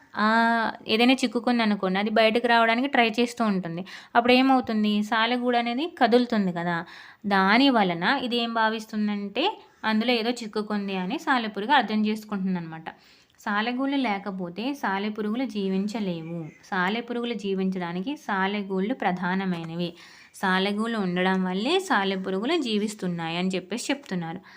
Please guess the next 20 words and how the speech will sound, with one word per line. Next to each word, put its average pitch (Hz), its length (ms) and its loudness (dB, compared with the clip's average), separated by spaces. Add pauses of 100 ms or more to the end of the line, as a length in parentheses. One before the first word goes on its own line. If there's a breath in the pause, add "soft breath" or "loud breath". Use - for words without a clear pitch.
(280 loud breath)
So, 269 100 0
ఇక్కడ 269 240 -4
దేని 220 320 -4
గురించి 220 320 -4
ఇచ్చారు 175 380 -8
అని 285 180 0
అడుగుతున్నారు. 202 380 0
సెవెంటీ 185 420 -4
సిక్స్ 208 280 -14
క్వశ్చన్ 208 360 -8
ఏం 202 280 -6
అడుగుతున్నారు? 208 760 -2 (380 loud breath)
ఈ 254 280 -2
ఖండిక 214 640 -2
దేనికి 262 360 -4
సంబంధించింది? 185 1300 -2 (160)
సాలెపురుగులకు 226 1300 -4
కావలసిన 202 500 2
పురుగుల 185 440 -2
గురించి, 220 520 -4